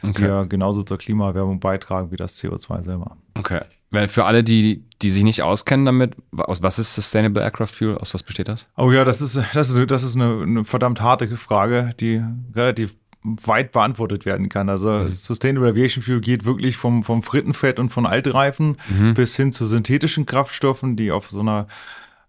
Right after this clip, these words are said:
Speaker 2: Power-to-Liquid-Basis, also wo dann, äh,
Speaker 1: Mhm.
Speaker 2: grüner Wasserstoff, äh, mit C O zwei zusammen in, äh, Sustainable Aviation Fuel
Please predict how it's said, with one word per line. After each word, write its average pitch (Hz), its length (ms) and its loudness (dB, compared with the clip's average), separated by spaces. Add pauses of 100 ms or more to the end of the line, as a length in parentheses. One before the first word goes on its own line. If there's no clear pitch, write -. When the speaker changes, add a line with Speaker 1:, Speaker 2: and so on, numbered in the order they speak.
Speaker 2:
Power-to-Liquid-Basis, 127 1300 2
also 104 300 -4
wo 104 80 -4
dann, 104 240 0
äh, 98 180 -4
Speaker 1:
Mhm. 107 80 0
Speaker 2:
grüner 113 340 2
Wasserstoff, 120 640 0
äh, 110 200 -2 (320)
mit - 260 -12 (160)
C 113 180 -2
O 104 60 0
zwei 110 300 0
zusammen 110 640 -2 (360)
in, 101 360 0
äh, 101 320 -2
Sustainable 104 520 -2
Aviation 104 380 -2
Fuel 95 300 -4